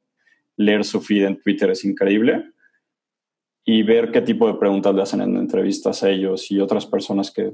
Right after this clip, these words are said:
también se me hacen muy interesantes. Eso es bastante útil. Es así,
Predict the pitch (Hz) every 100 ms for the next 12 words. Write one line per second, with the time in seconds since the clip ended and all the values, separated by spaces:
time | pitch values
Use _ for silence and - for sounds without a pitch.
0 | - 104 98 98 104 101 104 98 98 98
1 | 95 - 101 101 - - - _ _ _
2 | _ - 117 104 - 98 95 98 - 95
3 | - 104 104 - - - - - _ _
4 | _ _ _ _ - - 101 95 92